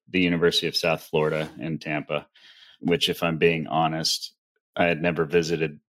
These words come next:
the campus before I <laughs> went to orientation. I kind of only applied a few places. So I always encourage everybody to apply and visit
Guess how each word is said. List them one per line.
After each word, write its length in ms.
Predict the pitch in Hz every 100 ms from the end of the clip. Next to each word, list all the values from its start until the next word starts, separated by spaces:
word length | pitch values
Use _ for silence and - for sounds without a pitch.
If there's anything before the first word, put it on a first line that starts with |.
| _ -
the 100 | - _
campus 500 | - 82 73 76 -
before 480 | - 78 - 80 80
I 160 | 78 85 - - -
<laughs> 240 | - 113 -
went 320 | 113 123 117
to 80 | 113
orientation. 760 | 104 104 95 90 87 - 92
I 100 | 87
kind 220 | - 80 80
of 120 | 80 - - - - - -
only 260 | 87 90 85
applied 360 | - 82 85
a 40 | 82
few 200 | - -
places. 560 | 76 73 - 87 -
So 240 | 82 76 - - - _ -
I 100 | 85
always 260 | 85 85
encourage 380 | 85 - 85 80
everybody 420 | 82 80 82 85
to 220 | 80 82 -
apply 440 | 85 95 87 87
and 200 | 85 85
visit 340 | 82 87 90